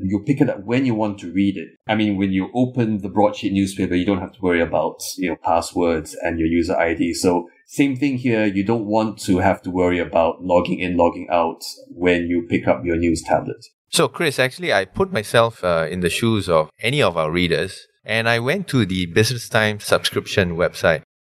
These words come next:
Speaker 2: and I came across the promotion for this, B T News Tablet Edition, right? And I was watching the video, and then it had this catchphrase at the end, which is,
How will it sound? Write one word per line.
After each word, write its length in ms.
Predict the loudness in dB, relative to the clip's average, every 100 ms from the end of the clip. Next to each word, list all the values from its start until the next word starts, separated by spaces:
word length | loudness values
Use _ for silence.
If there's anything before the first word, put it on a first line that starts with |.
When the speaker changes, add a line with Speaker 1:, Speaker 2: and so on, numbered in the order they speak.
| _
Speaker 2:
and 80 | -4
I 40 | -2
came 240 | 0 -2
across 380 | -2 0 0 0
the 100 | -6
promotion 560 | -2 0 0 0 0
for 160 | 0 -2
this, 420 | 0 0 0 -8 -20 _ -2
B 180 | -2
T 440 | 0 2 2 2 -4 _ -6
News 380 | -2 0 0
Tablet 460 | 0 -2 0 -2 0
Edition, 460 | -2 -2 0 0 0
right? 260 | -2 -2
And 120 | 0
I 60 | 0
was 160 | 0 0
watching 360 | 0 0 -2
the 80 | -2
video, 480 | 2 2 2 -2 -10 -6
and 120 | 2
then 140 | 2
it 120 | 2 -2
had 180 | -2
this 240 | 0 -4 -4
catchphrase 760 | 0 2 0 -2 0 0 0
at 140 | -4 -2
the 160 | 2
end, 280 | 2 2 -2
which 280 | -2 0 2
is, 280 | 2 2